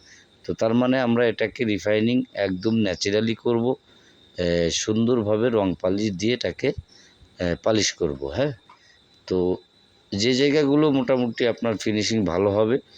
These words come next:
সেই জায়গাগুলোতে আপনি তুলিটা এমনভাবে ব্যবহার করবেন যাতে করে বেয়ে না পড়ে, হ্যাঁ।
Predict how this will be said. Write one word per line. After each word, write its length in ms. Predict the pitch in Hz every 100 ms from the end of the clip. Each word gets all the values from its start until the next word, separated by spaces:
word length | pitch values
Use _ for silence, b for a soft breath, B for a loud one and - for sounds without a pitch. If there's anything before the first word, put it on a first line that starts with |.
| B B -
সেই 320 | - - 131
জায়গাগুলোতে 640 | 120 127 113 90 85 76 -
আপনি 240 | 80 80 95 85
তুলিটা 460 | - 113 117 123 131 117
এমনভাবে 480 | 104 110 107 107 110
ব্যবহার 340 | 110 113 120
করবেন 380 | 113 104 82 80 90 B B B B _ -
যাতে 400 | 87 98 90 123
করে 240 | 107 123 117
বেয়ে 320 | 85 101 110
না 140 | 98 76
পড়ে, 260 | - 73 69
হ্যাঁ। 240 | 71 139